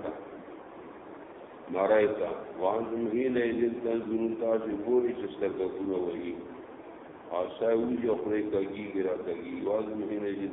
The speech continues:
تنظرون. ونحن اقرب الیه منکم. موږ د ستاسو نه ځکه ډېر نږدې یو. ولکن لا تبصرون،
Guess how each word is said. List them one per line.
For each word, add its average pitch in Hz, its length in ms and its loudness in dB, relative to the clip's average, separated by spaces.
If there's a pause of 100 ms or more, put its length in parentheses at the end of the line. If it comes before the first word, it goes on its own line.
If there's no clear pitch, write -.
(120)
تنظرون. 85 500 -6 (880)
ونحن 135 540 4
اقرب 131 420 4
الیه 107 520 4
منکم. 92 420 -4 (300)
موږ 143 160 2 (120)
د 113 40 -2 (120)
ستاسو 123 340 2
نه 110 200 0 (120)
ځکه 113 240 0 (100)
ډېر 123 240 4
نږدې 110 420 -2
یو. 85 120 -8 (800)
ولکن 101 540 2
لا 120 180 6
تبصرون، 95 680 -4